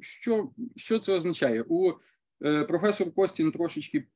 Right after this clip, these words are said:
по-іншому перед цим, е, назвав, е, цю тріаду. Він, е, говорив про матеріал, структура, властивості, оскільки на мікрорівні, е, більше значення, напевно, має склад. Я,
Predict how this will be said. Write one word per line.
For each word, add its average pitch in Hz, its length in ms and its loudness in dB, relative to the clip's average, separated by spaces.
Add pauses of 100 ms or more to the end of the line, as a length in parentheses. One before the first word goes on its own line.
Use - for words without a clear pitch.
(100)
по-іншому 151 680 2
перед 131 280 -2
цим, 123 340 0
е, 123 340 -2
назвав, 139 720 0
е, 175 320 2
цю 156 380 0
тріаду. 156 760 2
Він, 131 440 0
е, 131 40 -6 (380)
говорив 135 360 2
про 120 140 -2
матеріал, 156 520 0
структура, 156 560 -2
властивості, 127 880 -2 (240)
оскільки 139 640 0 (280)
на 139 380 2
мікрорівні, 139 880 2 (280)
е, 131 360 -4
більше 147 340 0
значення, 127 440 0
напевно, 120 420 -2
має 117 280 -2
склад. 185 400 -2
Я, 131 240 0